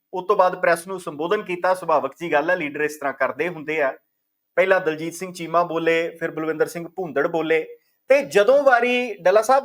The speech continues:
ਆਈ ਹਰਜਿੰਦਰ ਸਿੰਘ ਧਾਮੀ ਹੁਣਾਂ ਦੀ, ਐਸ ਜੀ ਪੀ ਸੀ ਦੇ ਪ੍ਰਧਾਨ ਨੇ, ਤਾਂ ਉਹਨਾਂ ਨੂੰ ਵੀ ਉਹੀ ਗੱਲ ਦੱਸੀ ਵੀ ਐਸ ਜੀ ਪੀ ਸੀ ਚੋਣਾਂ ਦੇ ਵਿੱਚ ਜਿਹੜੀ VOTING ਦੀ ਪ੍ਰਕਿਰਿਆ ਜਾਂ ਜਿਹੜੀ VOTER ਸੂਚੀ ਤਿਆਰ ਹੋ ਰਹੀ ਆ, ਕਹਿੰਦੇ ਉਹਦੇ ਵਿੱਚ ਧਾਂਦਲੀ ਆ।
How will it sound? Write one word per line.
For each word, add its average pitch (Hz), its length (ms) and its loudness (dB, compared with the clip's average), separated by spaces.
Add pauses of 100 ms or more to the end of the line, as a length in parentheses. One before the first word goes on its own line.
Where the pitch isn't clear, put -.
(120)
ਆਈ 190 320 2
ਹਰਜਿੰਦਰ 190 480 -2
ਸਿੰਘ 240 220 -6
ਧਾਮੀ 185 420 0
ਹੁਣਾਂ 165 240 0
ਦੀ, 139 300 -12
ਐਸ 156 220 2
ਜੀ 185 60 -10
ਪੀ 175 140 -12
ਸੀ 180 160 -14
ਦੇ 185 120 -2
ਪ੍ਰਧਾਨ 175 480 0
ਨੇ, 165 220 -4 (420)
ਤਾਂ 269 120 4
ਉਹਨਾਂ 269 300 4
ਨੂੰ 285 100 4
ਵੀ 262 320 -2 (100)
ਉਹੀ 247 300 2
ਗੱਲ 233 220 2
ਦੱਸੀ 196 460 -2
ਵੀ 247 180 -4
ਐਸ 226 180 2
ਜੀ 233 120 -8
ਪੀ 240 160 -10
ਸੀ 247 160 -10
ਚੋਣਾਂ 208 360 -2
ਦੇ 220 80 2
ਵਿੱਚ 202 240 -2
ਜਿਹੜੀ 208 280 -2
VOTING 175 560 -8 (220)
ਦੀ 190 120 -12
ਪ੍ਰਕਿਰਿਆ 180 600 0
ਜਾਂ 185 160 0
ਜਿਹੜੀ 185 220 -4
VOTER 151 360 -8
ਸੂਚੀ 185 360 -12
ਤਿਆਰ 175 340 0
ਹੋ 202 100 2
ਰਹੀ 175 140 -2
ਆ, 208 60 2
ਕਹਿੰਦੇ 233 220 -4
ਉਹਦੇ 240 180 -2
ਵਿੱਚ 226 220 -4
ਧਾਂਦਲੀ 147 580 -4
ਆ। 104 140 -8